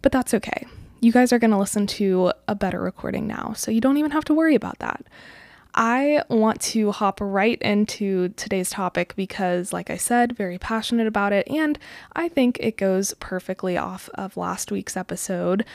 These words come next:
because I am in this little fitness mini-series right now, you might say, where essentially I am going through different things that I wish I would have known when I started my physical health journey,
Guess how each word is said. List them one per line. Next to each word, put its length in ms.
because 300
I 120
am 140
in 140
this 240
little 180
fitness 760
mini-series 720
right 200
now, 240
you 120
might 380
say, 460
where 320
essentially 720
I 160
am 160
going 380
through 360
different 360
things 440
that 100
I 100
wish 220
I 80
would 140
have 140
known 380
when 140
I 100
started 340
my 180
physical 420
health 340
journey, 640